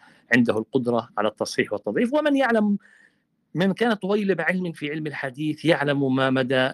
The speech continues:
آه، صعوبة هذا العلم، لكن لا، ما، لا أحد يمنع. نحن نقول فقط من يتناول هذا العلم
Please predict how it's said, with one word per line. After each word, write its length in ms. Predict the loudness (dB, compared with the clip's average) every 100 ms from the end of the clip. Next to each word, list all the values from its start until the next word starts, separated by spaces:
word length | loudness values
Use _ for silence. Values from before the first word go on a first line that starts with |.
| -2
آه، 640 | -2 0 0 -2 -2 -4
صعوبة 440 | -2 2 4 2 -2
هذا 180 | -4 -6
العلم، 180 | -6 -4
لكن 220 | -2 0
لا، 160 | 0 2
ما، 100 | 0
لا 260 | 0 -2
أحد 240 | -2 -2 -2
يمنع. 300 | -2 -4 -8
نحن 180 | -12
نقول 340 | -6 -4 -4 -4
فقط 280 | -4 -4 -4
من 100 | -4
يتناول 640 | -4 -4 0 2 4 2
هذا 340 | 0 -4 -2
العلم 340 | -4 -6 -14